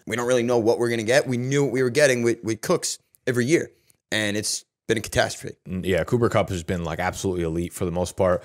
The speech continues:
Speaker 2: Cooks just fell to the wayside. And, s-, and it was like they were so good at spreading the ball around and making sure all three of them
Speaker 1: Yeah.
Speaker 2: ate. And I, I guess, like, as fantasy owners, we should have known that, like, w-, when do you ever see three wide receivers, like, really eat top fifteen numbers like that?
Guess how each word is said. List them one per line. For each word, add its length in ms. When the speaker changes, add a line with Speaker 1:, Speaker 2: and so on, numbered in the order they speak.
Speaker 2:
Cooks 180
just 380
fell 160
to 100
the 60
wayside. 400
And, 100
s-, 100
and 160
it 40
was 100
like 140
they 80
were 80
so 180
good 120
at 60
spreading 240
the 60
ball 200
around 260
and 60
making 220
sure 180
all 160
three 200
of 60
them 100
Speaker 1:
Yeah. 160
Speaker 2:
ate. 200
And 260
I, 180
I 40
guess, 240
like, 120
as 120
fantasy 320
owners, 380
we 100
should 180
have 100
known 300
that, 120
like, 140
w-, 340
when 200
do 60
you 120
ever 260
see 340
three 640
wide 240
receivers, 760
like, 160
really 500
eat 200
top 260
fifteen 320
numbers 320
like 180
that? 280